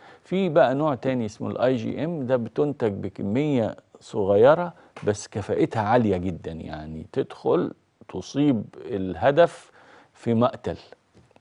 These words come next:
وبالتالي في عندنا نوعين من التحاليل، في نوع البي سي ار اللي هو يكشف على نواة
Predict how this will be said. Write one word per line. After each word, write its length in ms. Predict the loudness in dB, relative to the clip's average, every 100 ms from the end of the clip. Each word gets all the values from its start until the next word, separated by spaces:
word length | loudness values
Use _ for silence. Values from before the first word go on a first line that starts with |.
| 0
وبالتالي 560 | 2 2 0 2 2 0
في 140 | 0
عندنا 460 | 0 0 0 0 0
نوعين 680 | 0 -2 -2 -2 -2 -2
من 300 | -2 -4 -6 -6
التحاليل، 680 | -6 -4 -6 -6 -6 -6 -12 -20 _ -14
في 180 | -6 0
نوع 300 | 2 2 0
البي 300 | -2 -2 -2
سي 220 | -2 0
ار 220 | 2 2 -2
اللي 160 | -4
هو 140 | 2 4
يكشف 400 | 4 0 -6 -4
على 220 | -2 -2
نواة 520 | -2 0 2 2 0